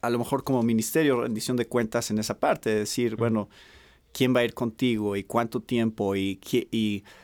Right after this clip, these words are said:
Speaker 1: dónde te vas a congregar? Y, y, ¿no? O sea, que, que, que hubiera un seguimiento ahí de qué iba a pasar durante ese tiempo
Speaker 2: Ujú.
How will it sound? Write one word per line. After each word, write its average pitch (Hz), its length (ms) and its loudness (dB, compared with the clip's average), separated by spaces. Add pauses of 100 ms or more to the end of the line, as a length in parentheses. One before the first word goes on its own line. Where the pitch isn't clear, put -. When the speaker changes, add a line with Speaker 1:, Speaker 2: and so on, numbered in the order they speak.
(160)
Speaker 1:
dónde 135 500 2
te - 100 -4
vas 120 180 0
a 123 60 -2
congregar? 113 720 0
Y, 95 240 -6
y, 98 500 -10 (380)
¿no? 117 300 0
O 107 60 -4
sea, 120 300 2
que, - 220 -4
que, 117 280 -2
que - 140 -2
hubiera 127 220 4
un 131 240 2
seguimiento 117 800 2
ahí 113 320 2
de 95 320 0 (360)
qué 127 140 0
iba 123 200 2
a - 80 -2
pasar 113 340 -2
durante 104 360 -2
ese - 140 -6
tiempo 160 420 0
Speaker 2:
Ujú. 107 300 0